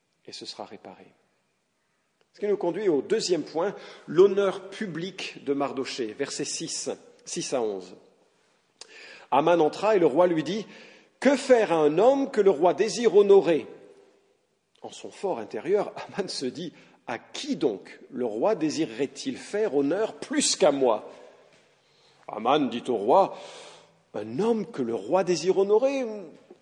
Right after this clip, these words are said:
qu'on prenne un manteau royal dont le roi s'est vêtu, et un cheval que le roi a monté,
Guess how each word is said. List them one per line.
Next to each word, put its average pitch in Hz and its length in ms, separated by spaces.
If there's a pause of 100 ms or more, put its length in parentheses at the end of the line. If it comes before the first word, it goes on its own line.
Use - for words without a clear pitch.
qu'on 247 140
prenne 226 260
un 214 80
manteau 208 320
royal 185 480
dont 196 120
le 185 80
roi 165 220
s'est 170 220
vêtu, 240 500 (580)
et 180 120
un 202 80
cheval 208 500
que - 80
le 175 100
roi 165 220
a 165 60
monté, 160 460